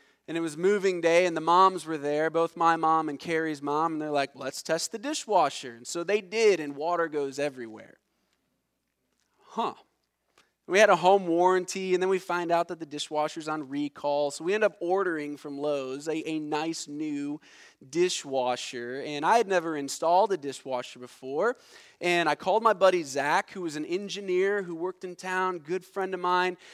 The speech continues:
and said, "Hey, I need some help installing this dishwasher. Can we arrange a time?" And so he comes in, and the thing's still all boxed up, and Zach has had experience installing dishwashers before.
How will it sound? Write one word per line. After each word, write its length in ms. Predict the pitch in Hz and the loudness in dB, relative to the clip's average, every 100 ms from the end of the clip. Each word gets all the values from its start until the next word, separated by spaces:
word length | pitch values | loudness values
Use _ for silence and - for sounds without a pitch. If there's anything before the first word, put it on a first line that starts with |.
| - - | -20 -12
and 80 | |
said, 160 | - 160 | -6 -2
"Hey, 160 | 170 196 | 2 4
I 80 | |
need 160 | 180 196 | 2 -2
some 160 | - 190 | -6 0
help 260 | 190 190 | 2 2
installing 640 | 170 - - 175 190 185 165 | 0 -8 -6 -4 0 0 0
this 320 | 175 156 - - - _ | -4 -4 -12 -18 -20 _
dishwasher. 840 | 156 233 - - 131 123 - 131 120 | -4 -2 -2 -6 -6 -8 -10 -12 -12
Can 160 | 156 | -8
we 100 | 156 | -6
arrange 320 | 160 170 170 | -4 -2 -4
a 60 | 175 | -6
time?" 440 | - 226 214 160 | 0 4 6 4
And 80 | 127 | 0
so 120 | 117 | -10
he 120 | 143 147 | -12 -12
comes 340 | 180 175 156 | -8 -8 -2
in, 260 | 196 202 185 | 2 2 2
and 80 | |
the 60 | 143 | -2
thing's 280 | - 226 214 | -6 -8 -6
still 280 | - 233 220 | -4 0 4
all 180 | 190 175 | 4 4
boxed 480 | 147 117 - - | -2 -2 -4 0
up, 380 | 254 247 220 - | 6 8 8 6
and 120 | 139 131 - - _ | -10 -10 -20 -20 _
Zach 280 | 147 180 185 | 0 2 2
has 100 | 160 | -2
had 160 | 156 135 | -4 -4
experience 760 | 120 - 240 240 240 220 214 | -4 -8 -6 -6 -4 -6 -6
installing 500 | 196 180 202 185 175 | -10 -6 0 2 2
dishwashers 640 | 175 185 - 175 180 180 165 | -4 -6 -4 -6 -6 -8 -12
before. 580 | 151 - 190 185 185 | -14 -8 -4 0 0